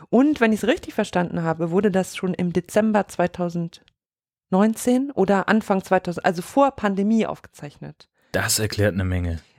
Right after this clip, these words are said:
Speaker 1: Also zumindest habe ich das in einem, in einem Text gelesen. Ich hab, kann das jetzt nicht mit Quellen belegen, aber ich habe das irgendwo aufgeschnappt. Und da wurde es zumindest auch so, ähm,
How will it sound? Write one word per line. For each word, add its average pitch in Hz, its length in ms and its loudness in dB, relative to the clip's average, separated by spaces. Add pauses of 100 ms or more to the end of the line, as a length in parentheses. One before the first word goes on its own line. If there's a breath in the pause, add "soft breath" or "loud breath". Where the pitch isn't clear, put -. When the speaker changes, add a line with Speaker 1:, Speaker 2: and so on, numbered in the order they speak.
Speaker 1:
Also 202 200 4
zumindest 233 680 0 (200)
habe 208 140 2
ich 214 60 -2
das 220 180 2
in 208 140 4
einem, 202 140 2
in 185 120 0
einem 190 300 0
Text - 280 -6
gelesen. 170 360 0
Ich 160 100 -4
hab, - 220 -4
kann 180 120 0
das 170 220 -4
jetzt 175 380 0
nicht 202 160 2
mit 196 120 0
Quellen 185 300 2
belegen, 220 420 0
aber 196 140 -2
ich 185 140 -4
habe - 80 -4
das - 180 -6
irgendwo 165 460 -6 (600 soft breath)
aufgeschnappt. 175 640 0
Und 156 120 0
da 165 140 4
wurde 175 160 2
es - 280 -8
zumindest 175 400 -2
auch 156 140 -2
so, 160 560 -8
ähm, 151 360 -10